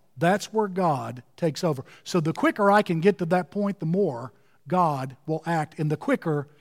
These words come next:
He will work. So th-, this is what Paul is writing about. Look, look, look what he says here in verse number three. He says, "You're an epistle of Christ, ministered by us, written not with ink, but with the Spirit." Who in the world can write with the Spirit?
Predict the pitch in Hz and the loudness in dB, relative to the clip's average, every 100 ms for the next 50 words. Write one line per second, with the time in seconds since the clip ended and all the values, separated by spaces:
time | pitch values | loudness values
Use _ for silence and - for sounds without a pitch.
0 | _ - 208 208 175 175 170 160 151 - | _ -4 2 2 4 4 4 2 -2 -10
1 | _ _ _ _ - 202 175 127 - - | _ _ _ _ -2 0 0 -2 -18 -20
2 | - - 202 175 - 165 254 277 294 349 | -6 4 4 4 -6 -4 -2 0 -2 -2
3 | 302 220 233 202 185 202 269 233 151 113 | -4 0 2 4 4 2 0 0 -2 -6
4 | 127 - _ 359 247 311 - 214 277 302 | -14 -20 _ -4 0 -2 -2 -8 -4 -2
5 | 226 - 202 - 170 190 _ _ _ _ | -2 0 -2 0 -4 -6 _ _ _ _
6 | _ _ - 196 208 196 190 160 165 277 | _ _ 2 4 4 2 0 0 -2 -2
7 | 220 - _ _ - - - - 208 226 | -2 -4 _ _ -20 -20 -16 0 2 6
8 | 185 165 320 302 - 240 - 180 170 - | 6 4 0 0 0 -2 0 0 -2 -2
9 | 240 233 175 180 180 208 269 - 202 202 | 0 2 2 0 2 2 2 0 2 4
10 | 196 190 156 - - - - 196 320 247 | 4 4 2 -4 -18 -14 0 2 4 6
11 | 214 294 233 208 202 240 285 185 220 - | 8 8 6 2 4 4 4 2 -2 -12
12 | - _ 175 214 214 220 226 - 311 190 | -20 _ 4 4 2 0 -4 -2 0 0
13 | 135 - - 294 370 359 262 262 302 - | -2 -14 -4 2 2 4 4 6 4 4
14 | 190 196 269 196 196 185 - 220 302 151 | 2 6 4 2 -2 -2 -2 0 0 -4
15 | - | -10